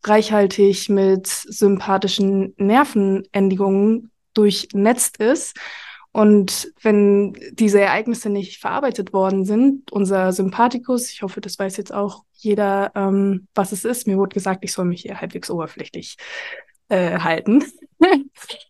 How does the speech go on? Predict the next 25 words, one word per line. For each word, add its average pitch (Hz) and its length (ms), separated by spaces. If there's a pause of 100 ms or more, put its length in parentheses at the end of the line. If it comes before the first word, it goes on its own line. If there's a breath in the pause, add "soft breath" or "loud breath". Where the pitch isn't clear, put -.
(120)
Ist, 294 320
<laughs> - 840
ist 359 280
das, 254 280
äh, 214 500
sympathische 233 580
Nervensystem, 196 880
also 180 240
der 175 180
Sympathikus 185 640
permanent 190 440
am 180 140
Feuern 185 560
und, 180 560
ähm, 185 500 (720)
wir 220 100
sind 208 140
angespannt 190 920
und 190 300
unser, 185 440
unsere 196 220
Herzfrequenz, 190 920
unser, 190 520
unsere 185 680
Atemfrequenz, 190 1000